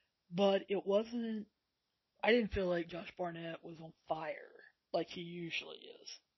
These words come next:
And I think that's the Josh Barnett that I really enjoy watching. I thought Tiger Ruas was his typical self, as far as very even keeled,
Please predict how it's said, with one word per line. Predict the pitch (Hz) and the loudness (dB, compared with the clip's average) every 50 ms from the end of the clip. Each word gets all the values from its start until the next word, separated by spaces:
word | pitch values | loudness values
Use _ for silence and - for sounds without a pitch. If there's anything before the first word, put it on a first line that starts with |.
| _ _ _ _ _ _ _ _ _ _ _ _ _ _ _ - | _ _ _ _ _ _ _ _ _ _ _ _ _ _ _ 0
And | 185 190 190 185 185 185 180 180 175 175 170 165 170 175 - _ _ _ _ _ _ _ _ _ _ _ _ _ _ _ _ _ _ _ _ _ _ _ _ - | 2 4 4 6 4 4 2 0 -2 -2 -4 -6 -8 -10 -14 _ _ _ _ _ _ _ _ _ _ _ _ _ _ _ _ _ _ _ _ _ _ _ _ -4
I | 196 | 2
think | - 233 208 185 | 4 4 4 4
that's | - 185 180 - - - | 4 2 2 2 0 -6
the | - 175 | -6 -4
Josh | 160 175 175 170 165 - - - - | -4 -4 -4 -4 -6 -8 -10 -6 -2
Barnett | 180 180 175 170 170 170 170 - | 0 2 2 2 0 -2 -4 -6
that | 170 165 170 | -8 -6 -4
I | 170 165 165 165 165 165 165 160 160 156 156 _ _ _ _ _ _ _ _ _ | -4 -2 -2 -2 -4 -4 -6 -8 -8 -10 -12 _ _ _ _ _ _ _ _ _
really | - 175 170 170 165 | -2 -2 0 0 0
enjoy | 160 160 165 165 160 160 165 160 160 160 156 | -2 -4 -6 -8 -6 -4 -2 -2 -2 -4 -6
watching. | 160 160 175 175 - - - - - _ _ 208 - _ _ _ _ _ _ _ _ _ _ _ _ _ _ _ _ _ _ _ _ _ _ _ _ _ _ _ _ - | -8 -8 -8 -10 -10 -12 -14 -16 -18 _ _ -20 -20 _ _ _ _ _ _ _ _ _ _ _ _ _ _ _ _ _ _ _ _ _ _ _ _ _ _ _ _ 0
I | 180 180 - - | 0 0 0 0
thought | - 185 180 180 175 170 170 170 170 165 - _ _ _ - | 0 2 4 4 4 4 2 2 0 -4 -8 _ _ _ 0
Tiger | - 175 175 170 175 | 2 4 4 4 2
Ruas | 170 175 175 175 175 160 165 170 165 165 - - - - | 0 0 0 0 0 0 0 0 -2 -2 -6 -10 -12 -4
was | - 170 165 170 170 165 160 156 - - - | 0 2 4 4 4 2 0 -2 -8 -14 -16
his | - - 175 - - | -14 -12 -12 -8 -8
typical | - 175 - - 175 - - | -8 -8 -8 -8 -10 -10 -8
self, | - 165 170 170 175 - - _ _ _ _ _ _ _ - _ _ _ _ _ | -8 -6 -6 -6 -6 -8 -12 _ _ _ _ _ _ _ -20 _ _ _ _ _
as | - | 2
far | - 185 175 175 | 6 6 6 6
as | 165 | 4
very | 165 170 170 170 170 165 | 4 4 4 4 4 2
even | 175 175 170 165 160 165 160 | 0 0 -2 -2 -2 -4 -6
keeled, | - - - 190 185 185 185 180 180 175 | -4 2 4 4 6 6 6 4 4 2